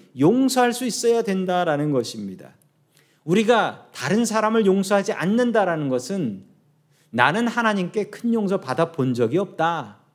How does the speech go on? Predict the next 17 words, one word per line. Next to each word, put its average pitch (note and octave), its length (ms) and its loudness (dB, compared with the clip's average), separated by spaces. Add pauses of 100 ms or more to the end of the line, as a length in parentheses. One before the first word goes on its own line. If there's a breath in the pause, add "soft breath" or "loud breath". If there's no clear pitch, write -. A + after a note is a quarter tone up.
(400)
나는 D#3 360 2
죄 F3+ 200 4
짓고 F#3+ 380 0
용서 F#3 300 4
받아본 D#3+ 480 -2
적 D#3+ 180 0
없어서 C#3+ 580 -2 (160 loud breath)
나도 A#2+ 300 0
다른 G3+ 260 0
사람 E3+ 240 0
용서 A#2+ 260 -4
못한다." E2+ 500 -14 (1200)
즉, A3 520 2
하나님께서 B3+ 680 0
주신 A3 300 -4
큰 A#3+ 220 -2
용서를 F3 840 0